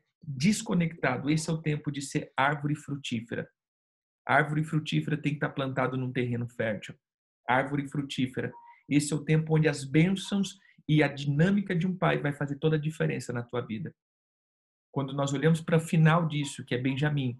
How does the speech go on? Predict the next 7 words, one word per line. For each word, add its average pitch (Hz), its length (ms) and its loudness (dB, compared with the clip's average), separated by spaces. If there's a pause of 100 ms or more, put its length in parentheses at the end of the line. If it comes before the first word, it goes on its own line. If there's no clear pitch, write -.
(480)
quando 135 240 0
a 135 40 2
mãe 143 260 4
diz 156 200 2
o 156 60 0
seguinte, 135 680 -4 (560)
"Ó, 139 320 2